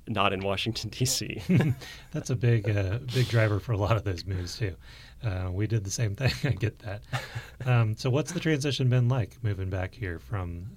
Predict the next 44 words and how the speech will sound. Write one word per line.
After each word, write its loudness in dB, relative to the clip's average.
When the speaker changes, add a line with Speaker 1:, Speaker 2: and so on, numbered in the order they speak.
Speaker 2:
uh, -4
living 0
in -2
D -2
C -4
for -10
been, -8
for -2
Speaker 1:
Y-, -8
Speaker 2:
quite -4
a -4
few -8
years? -10
Speaker 1:
Yeah. -2
So 4
my 6
wife, 2
you 2
know, 2
she's, -2
uh, 2
in -2
her 0
third 2
trimester 4
right 2
now. 2
So -2
she -2
was 0
a -8
trooper 0
and -4
drove 2
across 2
the -8
country 0
here, 2
and 0
we -4
settled, 6
uh, 4
into 2
our, 6